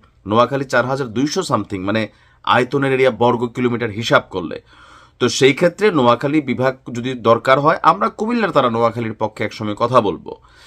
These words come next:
কিন্তু আমাদের কুমিল্লাকে বিভাগ আটকানোর জন্য এই যে মানে এই বিচি টাইপের যে কিছু কনটেন্ট ক্রিয়েটর কুমিল্লাতেও আছে, নোয়াখালীতেও আছে,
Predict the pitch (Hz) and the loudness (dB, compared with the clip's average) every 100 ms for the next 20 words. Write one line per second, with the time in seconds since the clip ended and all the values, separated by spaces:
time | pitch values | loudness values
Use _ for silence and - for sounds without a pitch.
0 | - _ 104 120 110 127 175 170 135 127 | -20 _ -2 4 4 4 0 -4 -2 0
1 | 127 135 151 131 117 127 135 127 - 117 | 2 0 0 -4 -2 -2 0 0 0 -2
2 | 117 117 123 - 165 170 143 82 78 101 | -2 -2 -4 0 0 2 0 0 -4 -6
3 | 107 120 101 123 127 131 131 123 135 135 | -4 -4 -2 -4 -4 -2 -2 -2 -4 -6
4 | 123 123 127 110 110 131 123 123 107 95 | -6 -8 -4 -4 0 -2 0 -2 -2 -4
5 | 139 160 175 180 170 104 - 117 90 107 | 0 4 4 6 4 4 0 -8 -6 -4
6 | 107 131 131 135 104 - 110 | -2 -2 0 2 2 0 -6